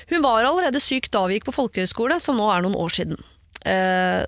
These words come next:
Sara har noen kroniske sykdommer, og på skolen, men på skolen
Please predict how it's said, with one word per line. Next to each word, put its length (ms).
Sara 320
har 320
noen 220
kroniske 420
sykdommer, 640
og 80
på 160
skolen, 560
men 160
på 140
skolen 180